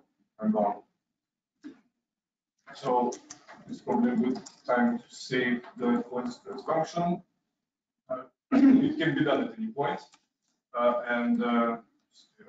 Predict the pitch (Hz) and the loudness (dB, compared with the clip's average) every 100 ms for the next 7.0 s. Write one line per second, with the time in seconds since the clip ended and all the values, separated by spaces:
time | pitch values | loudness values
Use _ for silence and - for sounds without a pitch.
0 | - _ _ - 208 220 - - _ _ | -20 _ _ -16 -12 -12 -12 -18 _ _
1 | - 233 233 - 233 120 226 220 226 - | -10 0 2 2 4 4 4 2 -4 -10
2 | _ - - 120 123 240 - - - - | _ -20 -6 -2 0 -2 -4 -12 -20 -20
3 | - _ _ _ _ _ _ _ _ _ | -20 _ _ _ _ _ _ _ _ _
4 | _ _ _ _ _ _ _ _ _ _ | _ _ _ _ _ _ _ _ _ _
5 | 147 143 143 143 143 165 180 - 156 156 | 2 4 4 2 4 4 2 -2 -2 -2
6 | - 139 135 107 - 147 151 - 131 123 | 0 0 0 -2 -4 -2 -4 -6 -4 -6